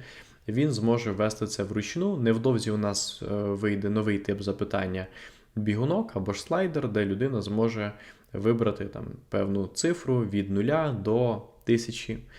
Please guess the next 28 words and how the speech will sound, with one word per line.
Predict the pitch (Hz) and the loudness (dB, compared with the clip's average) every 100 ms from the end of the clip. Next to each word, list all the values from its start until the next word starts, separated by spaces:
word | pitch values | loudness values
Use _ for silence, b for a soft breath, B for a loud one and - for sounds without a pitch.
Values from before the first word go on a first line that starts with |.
| B B - | B B -8
І | |
це | 101 117 | -2 0
буде | 120 110 110 107 104 | 2 2 4 2 -2
означати, | 98 101 98 107 104 101 | -4 -4 -2 -2 -2 -4
наприклад, | 92 - 101 - 95 | -6 -2 -2 -2 -8
квадратуру | - 104 98 92 135 151 110 | -2 -2 0 -2 -2 0 0
або | 92 92 | -2 -2
певну | 107 110 104 | 0 2 0
площу. | - 113 - - - - B B B B | -4 -8 -10 -14 -16 -18 B B B B
Переходимо | - 139 143 156 123 113 107 | 2 2 4 2 4 4 2
до | 104 110 | 0 0
нашої, | 107 104 - 101 101 98 92 - | 2 0 0 0 2 2 -2 -6
е, | 104 | -6
форми | 101 - 110 98 95 | -6 2 2 4 -2
контактів, | - 117 113 92 92 - 147 170 113 | 0 0 2 -2 -4 -4 -2 -2 -2
і | |
також | 107 131 - - | 2 0 0 -2
ми | 117 | 0
її | 117 104 | 2 2
можемо | 117 139 127 98 | 2 2 0 0
доволі, | 95 95 113 127 | -2 0 2 4
е, | 117 B B B B B - 98 98 98 | 0 B B B B B -6 -2 0 0
гарно | 104 113 120 | 2 2 2
налаштувати. | 104 104 107 - 117 101 90 - - - _ _ - - - - | 0 0 -2 -2 0 0 -4 -12 -16 -18 _ _ -20 -18 -16 -12
Змінити | 107 110 104 98 95 | -4 0 2 0 0
заголовок | 104 98 92 92 95 - | 2 2 2 -2 -4 -2
та | 107 | -2
опис. | 98 92 92 143 147 - | 0 -2 -2 -2 -2 -6